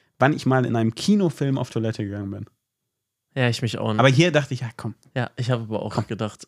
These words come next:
Speaker 2: ist ok-, ist komplett okay.
Speaker 1: Ja.
Speaker 2: So, du bist auch in einem zehn-Minuten-Song gegangen.
Speaker 1: Ja, ja, da, das war nämlich mein,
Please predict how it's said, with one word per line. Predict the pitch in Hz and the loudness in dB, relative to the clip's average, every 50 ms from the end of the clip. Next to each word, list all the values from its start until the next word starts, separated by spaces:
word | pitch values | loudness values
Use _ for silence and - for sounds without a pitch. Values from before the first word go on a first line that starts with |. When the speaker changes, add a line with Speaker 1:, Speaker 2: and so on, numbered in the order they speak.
| _ - | _ -10
Speaker 2:
ist | 92 - - - - | -8 -6 -4 -4 -4
ok-, | 117 - - | -4 -6 -6
ist | 131 - | -8 -4
komplett | - - 127 113 120 - | 0 0 0 0 0 -6
okay. | 120 123 - - 117 104 104 _ _ | -8 -12 -8 -6 -6 -6 -6 _ _
Speaker 1:
Ja. | - 110 - _ _ _ _ _ _ _ _ _ | -8 -8 -8 _ _ _ _ _ _ _ _ _
Speaker 2:
So, | - 123 113 | -8 -8 -2
du | 127 123 | 0 2
bist | 120 147 139 | 4 4 2
auch | 131 123 | 2 0
in | 120 117 | 2 2
einem | 117 113 110 104 | 2 2 2 0
zehn-Minuten-Song | - - _ - - 135 131 127 120 117 113 123 - - 113 - - 113 107 104 | -2 -6 _ -4 0 2 4 4 4 2 2 0 -2 -2 -8 -4 -2 -2 0 0
gegangen. | 98 95 92 107 101 107 123 156 _ _ - | -2 0 0 0 0 0 -4 -6 _ _ 4
Speaker 1:
Ja, | 123 127 123 | 4 6 6
ja, | 117 107 104 | 6 4 2
da, | - 127 139 143 | 4 4 4 4
das | 131 135 131 | 4 0 2
war | - 139 | 2 2
nämlich | 127 123 120 117 | 2 2 0 0
mein, | 120 113 113 113 110 107 104 117 | -2 -2 -2 -2 -2 -2 -4 -6